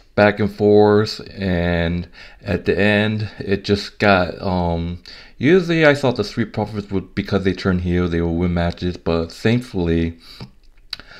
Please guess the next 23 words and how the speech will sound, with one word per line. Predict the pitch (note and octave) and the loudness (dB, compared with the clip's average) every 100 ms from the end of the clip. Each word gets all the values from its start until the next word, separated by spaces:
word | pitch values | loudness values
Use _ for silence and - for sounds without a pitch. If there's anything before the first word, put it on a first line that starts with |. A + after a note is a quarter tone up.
| - - - - - - | -20 -20 -20 -20 -18 -4
um, | G#2 F#2+ F2+ | 2 4 4
to | - G2+ | 2 4
my | A#2 | 4
surprise, | C#3 - - F2+ F2 F2 E2+ | 4 -2 0 4 4 2 2
um, | F#2+ F2 F2 F2 | 0 0 0 2
Rey | F#2+ | 2
Mysterio | F#2+ - G2+ F#2+ F#2+ F#2+ F2 | 0 0 4 6 6 4 4
and | G2+ G2 F#2 - A#2+ | 2 2 0 -8 -10
Santos | - G2 F#2 G2 F2+ - | -2 -2 2 0 0 -2
Escobar | G2+ - G2 D#2+ E2+ E2 E2+ | -2 -2 -6 0 2 2 2
comes | E2 - F#2+ G2 | -2 -2 0 2
out | F#2 | 2
with | D#2+ E2+ - | 2 -2 -2
the | |
win. | E2+ G#2+ A#2 A#2+ - - | 0 2 4 2 -2 -10
Um, | - E2+ E2 E2 E2 E2+ E2 E2 - - _ - _ - - - - - - - - | -4 0 2 2 0 -2 -6 -10 -18 -20 _ -20 _ -20 -20 -20 -20 -20 -20 -16 -4
it's, | F#2+ - - - - _ _ | -4 -4 -16 -18 -20 _ _
that's | G2 F#2+ | -4 -2
just | F#2+ - | -6 0
that, | G2 G2 G2 | 4 6 4
um, | - E2+ E2 E2 E2+ | 2 0 2 0 -2
and | D#2 E2+ F2 | -4 -4 0
then, | F2+ F2 F2+ F2+ F2+ | 0 0 0 -2 -4